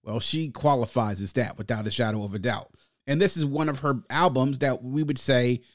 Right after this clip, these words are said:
might be one of her most acclaimed, most appreciated, and also most polarizing albums of all time.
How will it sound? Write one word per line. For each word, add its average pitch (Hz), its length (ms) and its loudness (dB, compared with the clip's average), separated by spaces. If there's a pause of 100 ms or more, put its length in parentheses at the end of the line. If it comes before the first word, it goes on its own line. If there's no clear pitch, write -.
(260)
might 139 300 -2
be 151 380 0
one 139 420 -2
of 127 500 2 (440)
her 165 120 0
most 147 320 0
acclaimed, 185 760 0
most 143 340 0
appreciated, 170 960 0
and 185 220 -2
also 180 420 2
most 156 260 2
polarizing 143 640 0
albums 131 420 -2
of 127 120 -4
all 147 220 -2
time. - 500 -10